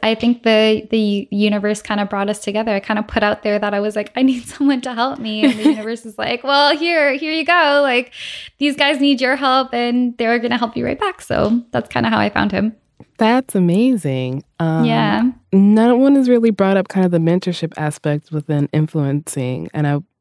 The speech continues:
Speaker 2: kind of surprised 'cause it does seem like people really learn from their peers.
Speaker 1: Oh, yeah, hundred percent. I think it's, it, I, I think your influencing side will always just be you and, like, what you're doing. But there's, I think, a lot of things that af-, affect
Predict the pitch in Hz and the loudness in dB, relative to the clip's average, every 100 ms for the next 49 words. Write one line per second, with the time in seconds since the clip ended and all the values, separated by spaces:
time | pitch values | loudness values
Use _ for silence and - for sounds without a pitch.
0 | _ _ _ - - 269 381 311 226 - | _ _ _ -20 -4 0 2 2 0 2
1 | 320 262 - 202 202 196 196 208 190 175 | 2 2 2 0 2 0 0 0 0 0
2 | 196 185 160 170 175 156 147 151 156 156 | -4 -2 0 2 2 2 0 -2 -2 -2
3 | 139 131 - 165 135 95 - - _ - | -2 -2 -4 -2 -2 -6 -14 -18 _ 0
4 | 254 214 233 220 196 254 247 247 240 226 | 2 2 2 0 0 -2 -2 -2 -4 -2
5 | 220 - 240 302 349 330 330 - 254 247 | 0 0 0 0 0 -2 -4 -4 -4 -2
6 | 247 240 - 254 311 370 370 330 - 220 | -2 -2 -2 -2 0 -2 0 -2 0 -2
7 | 226 - 240 247 240 254 247 233 220 220 | -4 -2 -2 -2 -2 -4 -2 2 2 2
8 | 214 202 202 196 196 180 190 190 - 196 | 0 0 2 2 2 0 -4 -6 -6 -6
9 | 190 190 196 202 - 208 185 - 196 196 | -4 -2 0 0 0 -2 -2 -2 -2 -2
10 | 208 196 - 180 208 233 233 233 262 277 | -2 -4 -4 -2 0 0 -2 2 2 2
11 | - 269 320 330 233 202 214 214 214 208 | -2 0 0 2 0 0 -2 -2 -4 -2
12 | - 196 _ - - - - 233 - - | -4 -4 _ -20 -20 -14 -6 -6 -6 -4
13 | 202 214 - - | -2 -2 -6 -14